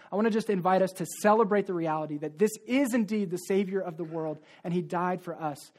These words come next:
as we take communion. And if you're here this morning and you're not a Christian, you wouldn't proclaim for yourself that he is indeed the Savior of the world. I want to invite him, you to make him your Savior this morning.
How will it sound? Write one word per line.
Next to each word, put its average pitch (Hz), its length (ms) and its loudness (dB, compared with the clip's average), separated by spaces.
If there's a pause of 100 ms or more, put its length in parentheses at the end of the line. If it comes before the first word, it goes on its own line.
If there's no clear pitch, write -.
(160)
as 151 120 -12
we 151 80 -10
take 151 380 -10
communion. 147 500 -12 (920)
And 175 60 -4
if 175 80 -4
you're 190 80 0
here 226 240 -2
this 233 220 -6
morning 160 440 -6 (360)
and 175 140 -2
you're 180 80 0
not 185 260 2
a 202 60 0
Christian, 139 600 -10 (640)
you 180 200 -4
wouldn't 196 380 4
proclaim 165 500 -4
for 156 140 -8
yourself 151 600 -10
that 151 140 -10
he 170 320 -10
is 190 460 -2 (100)
indeed 156 600 -8
the 147 80 -10 (160)
Savior 175 480 -4
of 151 180 -14
the 156 80 -10
world. 147 460 -10 (1000)
I 165 60 -6
want 220 160 -2
to 220 80 -2
invite 170 500 -4
him, 156 220 -14
you 156 420 -2 (300)
to 170 100 -8
make 170 220 -2
him 165 200 -6
your 160 200 -6
Savior 175 600 -4 (240)
this 165 360 -8
morning. 147 340 -10